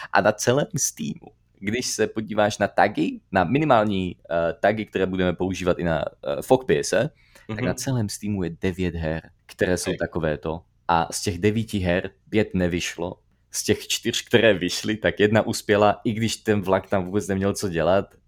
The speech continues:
Speaker 1: Ehm, druhá vy-, druhá uspěla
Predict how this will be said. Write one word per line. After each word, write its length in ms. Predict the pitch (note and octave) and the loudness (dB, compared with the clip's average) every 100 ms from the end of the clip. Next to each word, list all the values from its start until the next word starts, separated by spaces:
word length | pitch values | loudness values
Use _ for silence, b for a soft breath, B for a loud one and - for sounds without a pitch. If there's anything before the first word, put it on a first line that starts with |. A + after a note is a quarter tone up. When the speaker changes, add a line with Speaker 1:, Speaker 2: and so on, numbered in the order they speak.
| - | -4
Speaker 1:
Ehm, 360 | F2 F2 F2 E2+ | 0 2 0 -4
druhá 460 | G2 G#2+ G#2+ G2+ F2+ | -2 2 4 4 2
vy-, 240 | F2+ - _ _ G2+ F#2+ F2 D#2+ | -8 -12 _ _ -16 -16 -16 -20
druhá 460 | - G#2+ G#2+ G#2+ - | -12 -4 2 4 2
uspěla 480 | A2+ - G#2+ G2+ | -4 0 4 4